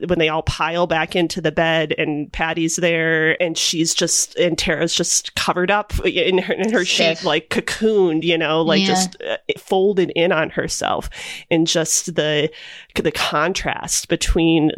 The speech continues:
Speaker 1: those two images of these friends in a bed together, I think is, uh,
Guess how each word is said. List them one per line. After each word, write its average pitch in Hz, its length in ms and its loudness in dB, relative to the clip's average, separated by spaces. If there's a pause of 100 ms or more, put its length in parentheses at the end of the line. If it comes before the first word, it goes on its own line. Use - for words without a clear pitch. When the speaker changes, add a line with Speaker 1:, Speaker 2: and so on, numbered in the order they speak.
(100)
Speaker 1:
those 165 280 0
two - 140 0
images 165 520 2
of 151 380 -4
these 165 220 0
friends 156 560 -2
in 170 160 4
a 156 40 -2
bed 151 220 0
together, - 500 -2 (360)
I 147 80 0
think 139 220 0
is, 147 360 0
uh, - 300 -2